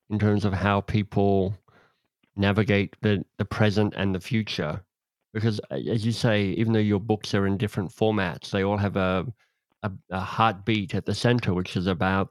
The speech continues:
the concern of, you know, our, our, our glaciers melting, our environment changing, the, our, our oceans becoming more acidic. W-, what do you hope for when you think about people, people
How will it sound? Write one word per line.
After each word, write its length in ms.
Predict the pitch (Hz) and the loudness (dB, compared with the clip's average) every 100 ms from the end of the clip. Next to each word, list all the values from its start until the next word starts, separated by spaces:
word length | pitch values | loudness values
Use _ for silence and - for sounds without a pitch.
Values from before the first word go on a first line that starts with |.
| - | -6
the 120 | 107 | -6
concern 560 | - 95 - 98 98 92 | -4 -4 0 2 2 0
of, 440 | 90 90 95 - _ _ _ - | 0 -2 -6 -14 _ _ _ -6
you 120 | 113 | -4
know, 160 | 87 - _ _ - | -4 -8 _ _ -4
our, 320 | 95 90 85 - | -2 -2 -4 -8
our, 200 | 85 92 - | -8 -8 -4
our 120 | 98 | -6
glaciers 580 | 98 101 104 - 101 87 | -2 -4 -4 -4 -6 -4
melting, 520 | 95 87 - 82 90 - | -2 -2 -6 -10 -10 -8
our 100 | 92 | -4
environment 500 | 92 95 98 90 80 | 0 0 0 -2 -4
changing, 540 | 98 90 85 80 95 - _ _ _ _ _ | -4 -4 -6 -8 -8 -12 _ _ _ _ _
the, 100 | - | -4
our, 180 | 92 98 | -2 0
our 280 | - 95 95 | 0 0 2
oceans 380 | 107 107 101 92 | 2 2 -2 -4
becoming 380 | 95 - 95 95 | -4 -2 -2 0
more 200 | 95 90 | 0 -2
acidic. 500 | - 104 87 71 - _ _ _ _ _ _ _ - | -2 -4 -4 -8 -14 _ _ _ _ _ _ _ -10
W-, 440 | - - - 98 - - _ - | -8 -8 -12 -14 -16 -20 _ -4
what 160 | 160 | -4
do 100 | - | 2
you 80 | 170 | 0
hope 400 | 110 117 120 - - _ _ _ _ _ _ - | 2 0 0 -6 -14 _ _ _ _ _ _ -2
for 400 | 110 98 85 - _ _ _ _ _ _ | 2 2 -2 -8 _ _ _ _ _ _
when 80 | 110 | -4
you 60 | |
think 220 | 98 107 92 | -2 -4 -2
about 240 | 95 95 | -4 -2
people, 400 | 104 - 98 90 _ _ - | -4 -4 -4 -6 _ _ -8
people 440 | 107 - 95 92 | -6 -2 -2 -4